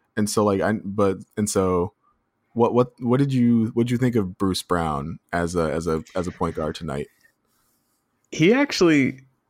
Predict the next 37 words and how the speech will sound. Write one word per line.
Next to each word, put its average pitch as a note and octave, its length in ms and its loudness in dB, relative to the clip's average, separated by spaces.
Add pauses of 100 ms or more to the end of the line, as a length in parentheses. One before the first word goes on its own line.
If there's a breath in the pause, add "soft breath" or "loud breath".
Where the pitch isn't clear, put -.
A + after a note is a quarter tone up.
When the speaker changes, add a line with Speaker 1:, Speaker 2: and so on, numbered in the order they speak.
(160)
Speaker 2:
intrigued B2+ 500 2
me A2+ 140 2
a A2 60 2
little A2 240 2
bit G#2+ 280 0
when, A#2+ 380 0 (400)
when C3+ 180 0
I C#3 40 4
was D#3 120 2
watching F3 280 2
the A#2+ 80 2
game. C3 440 0
You A#2 140 0
know, A2+ 100 2
I'm, A2+ 260 -2 (1700)
I, C#3+ 60 -4
I C#3+ 200 -2
don't F3 120 2
know. E3+ 100 2
He B2 100 2
just E3+ 160 0
kinda D3 480 4 (280)
jumped B2+ 320 2
off C3+ 180 2
the B2+ 60 -4
screen C3 540 -2 (340)
to C#3+ 120 2
me. D3+ 260 0 (420)
I B2+ 60 0
don't A#2+ 140 2
know A2+ 120 2
why. A#2+ 360 2
He B2 140 -2
just A2+ 220 2
seemed B2 260 2
very A#2 500 2
active. C#3+ 680 0